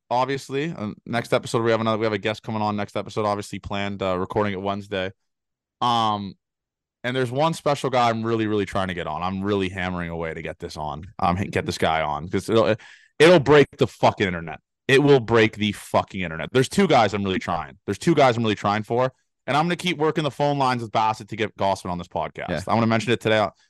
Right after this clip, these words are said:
Speaker 2: We've been
Speaker 1: or whenever we play Fortnite with Bassitt, I'm gonna be like, "We got, what do we gotta do to get Gausman on this podcast?" But <laughs> I think Bassitt will make it happen. Um, but yeah. Anyways, man, like I said, number one on the charts still. Uh,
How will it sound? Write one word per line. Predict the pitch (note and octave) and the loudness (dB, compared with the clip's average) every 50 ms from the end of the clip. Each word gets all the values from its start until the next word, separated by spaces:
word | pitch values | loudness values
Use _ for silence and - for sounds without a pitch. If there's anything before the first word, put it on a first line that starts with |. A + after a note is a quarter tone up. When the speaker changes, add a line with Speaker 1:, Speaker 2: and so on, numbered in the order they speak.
| _ - | _ -2
Speaker 2:
We've | G2+ G#2+ A2 | 0 2 4
been | G#2 G2+ | 4 4
Speaker 1:
or | A2 G#2+ | 4 4
whenever | G#2+ A2+ A#2+ A#2+ A#2 | 4 2 2 2 0
we | A#2 | -2
play | A2 A#2 G#2+ | -2 -2 -4
Fortnite | - - A2 G#2 G2+ G2 | -4 -2 -4 -2 -2 -2
with | F#2+ F2+ | -4 -2
Bassitt, | - G2 F#2 F#2 - F#2 | -2 -2 -2 -2 -4 -6
I'm | |
gonna | F#2 F#2 | -8 -8
be | F2 F#2 | -6 -6
like, | F2+ F2 E2+ - | -6 -8 -8 -6
"We | A2 G2+ | -4 0
got, | G#2+ G#2+ D2 A2 | 0 0 2 2
what | A#2 B2+ | 2 2
do | C#3 | 2
we | C#3+ | 2
gotta | C3+ B2+ A2+ G2+ | 2 0 0 0
do | G2+ F2+ | -2 -4
to | F2 F2 | -4 -4
get | E2+ E2 - _ _ - | -6 -8 -12 _ _ -6
Gausman | F#2 E2 D2+ - - E2 | -4 -4 -4 -6 -8 -12
on | D2+ | -12
this | D#2 D#2 - | -12 -12 -10
podcast?" | - C2+ B1 - - - - - - - - _ - - _ | -8 -8 -8 -8 -10 -12 -12 -12 -16 -20 -10 _ -10 -8 _
But | - A2+ G#2 G2 - - - - _ | 2 2 2 2 2 -2 -12 -20 _
<laughs> | _ _ _ - | _ _ _ 4
I | C3+ D#3+ | 6 6
think | F#3+ F3+ C#3 | 6 6 6
Bassitt | D#3 C#3+ C#3 - - | 6 6 6 6 2
will | C3+ | 2
make | A#2+ A2+ G2+ | 2 2 2
it | G2+ G2 | 2 2
happen. | F#2 F2 E2+ - F2 E2+ F2+ - _ _ _ _ _ - | 2 2 0 -2 -8 -14 -14 -18 _ _ _ _ _ -6
Um, | G#2 G2+ G2 G2 F#2+ F#2 F#2 F#2 F2+ F2+ - - _ _ _ _ _ _ _ _ _ _ _ | -2 0 0 2 2 0 0 -2 -6 -8 -10 -14 _ _ _ _ _ _ _ _ _ _ _
but | G#2+ A#2+ C#3 D#3 | 0 2 4 6
yeah. | E3 F3 D3+ A2 F#2 - _ _ _ _ _ _ _ - | 6 6 6 4 2 -2 _ _ _ _ _ _ _ -4
Anyways, | D#3 F3 F#3 F3 E3+ D#3 C3+ | -2 0 2 2 2 2 0
man, | D3 C#3+ C#3 C#3 | 0 -4 -2 -2
like | C#3+ D3 D3+ D#3 | -2 -4 -4 -4
I | D3 | -6
said, | - - B2+ A2 F#2+ E2 - _ _ _ | -4 -2 -2 -4 -4 -6 -10 _ _ _
number | A#2 B2+ D3 E3 E3+ | -4 -2 0 2 2
one | F3 E3+ | 2 2
on | E3 | 2
the | D3+ | 0
charts | - - D3 C#3+ C#3+ - | 0 0 0 0 0 -2
still. | - - C3+ C3 B2 B2 A#2+ A#2 - _ | -4 -2 0 0 2 2 0 -2 -4 _
Uh, | A2 A2 A2 A2 G#2+ G#2+ G#2 G#2 G2+ G2 F2+ | -2 0 0 2 2 2 2 2 2 0 0